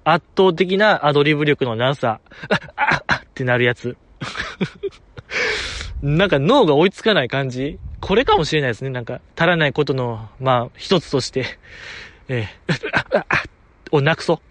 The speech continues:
<laughs> いや、もうちょいなんかね、落ち着いてやら、やりたいなと思いますけども。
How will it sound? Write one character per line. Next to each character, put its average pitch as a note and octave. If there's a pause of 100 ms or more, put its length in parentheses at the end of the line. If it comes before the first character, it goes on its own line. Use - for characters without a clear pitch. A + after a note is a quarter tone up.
(3250)
<laughs> -
い D3+
や、 C3+
も E3+
う G3
ち G3
ょ -
い D3
な C#3
ん C3
か A#2
ね、 A#2+
落 C3+
ち -
着 E3
い C3
て C3+
や C3
ら、 C3 (400)
や B2
り A#2+
た G#2+
い A2
な B2
と A2+
思 A#2+
い B2
ま B2
す -
け B2+
ど A2
も。 G#2